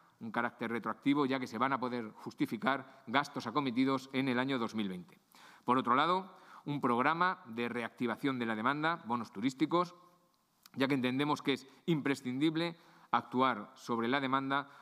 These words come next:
una vez que las condiciones, por supuesto, permitan la movilidad y el intercambio.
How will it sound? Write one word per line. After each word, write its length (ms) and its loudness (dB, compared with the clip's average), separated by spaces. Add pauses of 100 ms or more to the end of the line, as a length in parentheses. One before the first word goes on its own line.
(100)
una 160 -2
vez 180 -2
que 120 -4
las 140 -4
condiciones, 520 -2
por 140 -2
supuesto, 420 -2
permitan 580 -4 (280)
la 340 -2
movilidad 600 -2
y 200 0
el 120 -2
intercambio. 580 -8